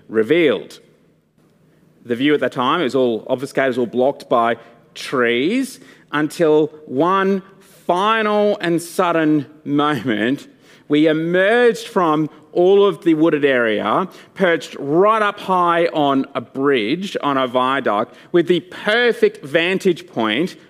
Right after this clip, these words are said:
of the town. It was spectacular. It took my breath away.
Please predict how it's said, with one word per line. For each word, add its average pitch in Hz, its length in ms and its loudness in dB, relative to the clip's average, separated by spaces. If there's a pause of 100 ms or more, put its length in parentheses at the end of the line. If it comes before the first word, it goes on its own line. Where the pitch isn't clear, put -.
of 143 200 0
the 156 80 -2
town. 120 520 -2 (1040)
It 180 300 0
was 165 460 2 (240)
spectacular. 160 1200 -2 (600)
It 165 240 0 (240)
took 226 280 2
my 170 280 0 (280)
breath 185 400 2
away. 123 420 0